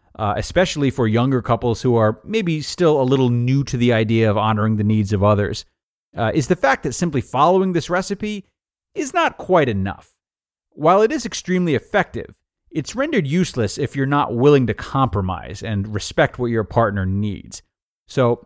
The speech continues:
just because you're patiently stating your needs in a way that's not directly attacking your partner, that doesn't mean your needs will necessarily be met in full. Compromise is likely necessary, and being patient with that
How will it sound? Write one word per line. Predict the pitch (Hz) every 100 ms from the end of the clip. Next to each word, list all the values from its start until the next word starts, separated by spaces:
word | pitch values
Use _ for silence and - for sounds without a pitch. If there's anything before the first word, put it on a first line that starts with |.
| -
just | 220 240
because | 392 - 262 214
you're | 214
patiently | 175 185 202 214 196 202
stating | - 180 180
your | 180 185
needs | 156 123 120
in | 139
a |
way | 135 139
that's | 131 123
not | 156 139 127
directly | 139 143 143 127
attacking | - 190 196 165
your | 117
partner, | 98 101 95 95 90 _ _ _ _ _
that | 240 254
doesn't | 302 269 185
mean | 175 196 196 180
your | 165
needs | 143 139 147 120
will | 120 123
necessarily | 131 135 120 - 143 127 120
be | 110 113
met | 113 113 104 -
in | 135 101
full. | - 123 107 - _ _ _ _ _ -
Compromise | 180 214 254 233 220 175
is | 170 131
likely | 160 151 139
necessary, | 120 117 - - 110 - 50 - _ -
and | 123 117 104
being | 180 190
patient | - 196 254 - 143
with | 104 90
that | 87 -